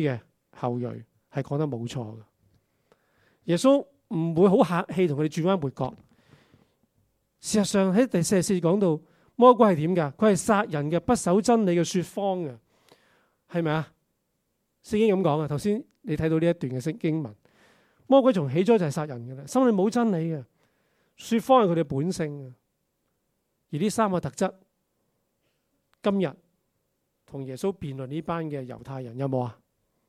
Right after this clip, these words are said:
有冇啊？有齊。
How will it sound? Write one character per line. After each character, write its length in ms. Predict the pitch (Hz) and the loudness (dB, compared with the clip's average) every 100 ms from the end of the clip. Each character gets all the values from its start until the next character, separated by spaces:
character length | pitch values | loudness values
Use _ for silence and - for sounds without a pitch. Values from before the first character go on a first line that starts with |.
| _ _ _ _ _ _ _ _ _ _ _ _ _ _ _ | _ _ _ _ _ _ _ _ _ _ _ _ _ _ _
有 140 | 147 | -4
冇 160 | 135 131 | -2 -4
啊？ 140 | 120 _ _ _ _ _ _ _ _ _ _ _ _ | -6 _ _ _ _ _ _ _ _ _ _ _ _
有 260 | - 127 135 | -6 -6 -6
齊。 360 | - 131 110 | -10 -14 -18